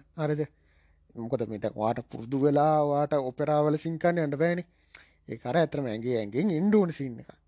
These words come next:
හරිද? ඇඟෙන් එන්න ඕන. කියන්නේ ඇඟ හැදිලා තින්න ඕනේ වගේ. හරිද?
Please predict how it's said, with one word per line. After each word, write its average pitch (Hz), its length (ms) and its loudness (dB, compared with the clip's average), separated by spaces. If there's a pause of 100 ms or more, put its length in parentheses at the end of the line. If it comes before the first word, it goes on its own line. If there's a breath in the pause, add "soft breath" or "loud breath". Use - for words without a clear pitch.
හරිද? 147 220 -2
ඇඟෙන් 117 260 -6
එන්න 113 120 -12
ඕන. 117 120 -14
කියන්නේ 160 220 -4
ඇඟ 147 120 0
හැදිලා 165 340 0
තින්න 156 160 0
ඕනේ 117 220 -8
වගේ. 107 260 -14 (760)
හරිද? 160 220 0